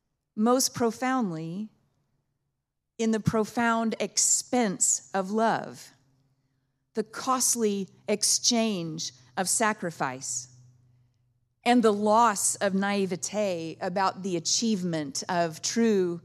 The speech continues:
human being. Think of this.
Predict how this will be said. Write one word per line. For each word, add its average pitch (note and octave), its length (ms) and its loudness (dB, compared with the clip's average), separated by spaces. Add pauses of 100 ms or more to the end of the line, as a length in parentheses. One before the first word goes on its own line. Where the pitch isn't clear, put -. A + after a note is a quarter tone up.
(240)
human E3 720 -6 (800)
being. E3 480 0 (2500)
Think B3+ 180 4
of F#3+ 120 4
this. - 480 -4